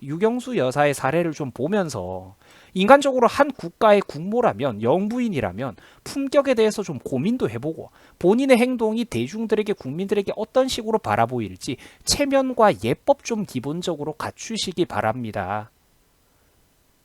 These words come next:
지금 네 개인만의 그런 자리가 아니라 얼굴, 국가의 한 얼굴로 지금 본인 높은 자리에 갔잖아요.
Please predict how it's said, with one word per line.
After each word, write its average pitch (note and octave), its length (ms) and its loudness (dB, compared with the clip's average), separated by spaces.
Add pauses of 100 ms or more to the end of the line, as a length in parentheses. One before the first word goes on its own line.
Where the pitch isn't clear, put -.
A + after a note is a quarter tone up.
(120)
지금 C4 300 0
네 B3+ 200 0
개인만의 A#3 640 4
그런 A3 240 0
자리가 G3 380 6
아니라 C3 360 2
얼굴, E3 580 -4
국가의 B3 460 4
한 A#3 240 2
얼굴로 B3 380 -4
지금 G3+ 240 0
본인 D#3+ 400 -4
높은 A2+ 300 -8
자리에 G3+ 280 2
갔잖아요. B2 720 -4